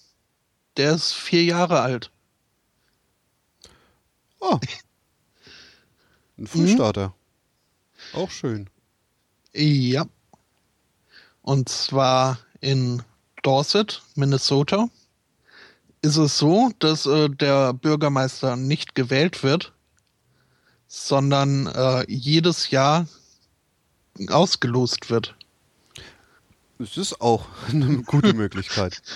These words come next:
Speaker 1: Mhm. Ähm, ja, da wird halt jedes Jahr ein Name aus dem Hut gezogen. Und diesmal war's wohl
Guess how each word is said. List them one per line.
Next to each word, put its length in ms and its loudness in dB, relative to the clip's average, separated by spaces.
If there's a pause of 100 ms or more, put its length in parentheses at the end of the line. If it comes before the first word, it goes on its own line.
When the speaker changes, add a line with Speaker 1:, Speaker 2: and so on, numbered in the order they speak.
(320)
Speaker 1:
Mhm. 420 4 (1800)
Ähm, 560 2 (680)
ja, 260 0 (300)
da 360 0
wird 260 0
halt 300 -2
jedes 640 -4
Jahr 220 0
ein 140 -6
Name 320 0
aus 160 0
dem 120 0
Hut 220 -2
gezogen. 540 2 (1040)
Und 680 0 (320)
diesmal 800 0
war's 380 -2
wohl 340 2